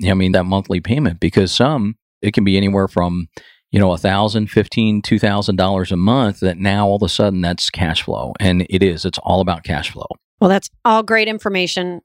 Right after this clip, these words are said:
Speaker 2: And thanks, Ed, very much. If people wanna reach you, they can reach you by going to info at E G S I financial dot com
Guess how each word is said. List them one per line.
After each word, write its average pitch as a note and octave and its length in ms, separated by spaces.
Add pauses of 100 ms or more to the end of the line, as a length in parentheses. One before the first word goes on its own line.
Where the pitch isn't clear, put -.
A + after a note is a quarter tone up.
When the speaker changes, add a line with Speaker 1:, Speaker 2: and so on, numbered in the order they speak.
(120)
Speaker 2:
And F#3+ 140
thanks, G3+ 320
Ed, F#3 200
very F#3+ 220
much. F#3 420 (380)
If - 100
people C#4+ 220
wanna B3+ 200
reach G#3 360
you, A3+ 440 (360)
they G#3 120
can G3 160
reach F#3+ 260
you F#3 260
by F3 140
going F3 400
to - 320
info A#3 560
at E3+ 200 (120)
E G3 160
G G3+ 200
S G#3 240
I G3+ 460 (180)
financial F3+ 540
dot G#3 280
com F#3+ 400